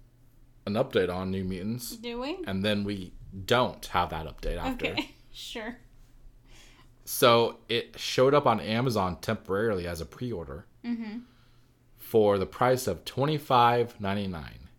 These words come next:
Speaker 1: U S dollars. Very weird fucking price, right?
Speaker 2: Yeah.
Speaker 1: Why is it, like,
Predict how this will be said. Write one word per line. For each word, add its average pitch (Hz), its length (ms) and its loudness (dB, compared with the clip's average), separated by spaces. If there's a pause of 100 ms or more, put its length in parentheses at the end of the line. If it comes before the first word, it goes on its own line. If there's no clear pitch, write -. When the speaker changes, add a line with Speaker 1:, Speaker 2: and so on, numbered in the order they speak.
(120)
Speaker 1:
U 101 220 -2
S 98 120 -4
dollars. 69 400 -8 (400)
Very 143 500 10
weird 143 300 10
fucking 107 260 6
price, 82 400 -2
right? 131 400 4
Speaker 2:
Yeah. 226 600 2
Speaker 1:
Why 156 340 8
is 156 160 8
it, 135 160 6
like, 127 200 2